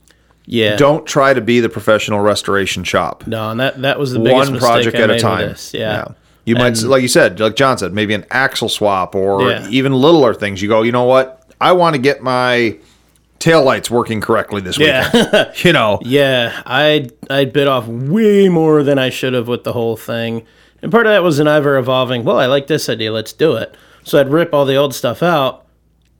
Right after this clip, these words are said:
Speaker 1: and didn't have a chance to get the new stuff, and now it's stuck not using that feature.
Speaker 2: Something I saw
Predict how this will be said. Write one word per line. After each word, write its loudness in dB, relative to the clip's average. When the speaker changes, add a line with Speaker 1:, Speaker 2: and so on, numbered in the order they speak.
Speaker 1:
and -2
didn't -2
have -2
a -8
chance -8
to -10
get -10
the -12
new 2
stuff, -8
and -6
now -6
it's -12
stuck -4
not -4
using -6
that -10
feature. -14
Speaker 2:
Something 0
I 2
saw 2